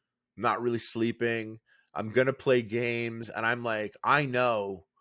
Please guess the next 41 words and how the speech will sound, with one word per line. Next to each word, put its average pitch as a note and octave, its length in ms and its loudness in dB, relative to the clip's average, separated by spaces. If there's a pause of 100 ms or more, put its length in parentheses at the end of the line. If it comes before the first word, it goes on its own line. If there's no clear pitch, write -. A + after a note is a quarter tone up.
(180)
you G#2 140 -6
know, G#2 200 -2
through A2 280 -2
my, G2 360 -4
my G2 320 -6
Instagram G#2+ 500 -2
and G2 180 -8
through G#2+ 120 -6
my F#2+ 140 -4
Snapchat, G#2+ 640 -4
I'm G2 80 -6
like, G2 220 -8
I A#2+ 80 2
know D#3 140 0
my A#2+ 140 -4
demographics, G#2+ 880 -2 (260)
top C3+ 280 4
audiences A2 600 2
are G#2 200 2
Los A2 340 0
Angeles B2 680 -2 (300)
and B2 160 -4
England. G#2+ 420 -6 (520)
I'm D3 120 -4
like, F#3 140 6
"Okay, A#3 200 6
so G#3 160 4
it's F#3+ 140 0
nine A3+ 260 4
P A#3+ 240 -2
M G3+ 400 4
in F#3 120 -2
L F3+ 280 6
A, D3 460 4 (280)
and C#3 140 -2
England's A3+ 480 2
gonna G3 160 4
be F#3 80 -4
waking F3 400 4
up D#3 180 4
soon." C#3 460 0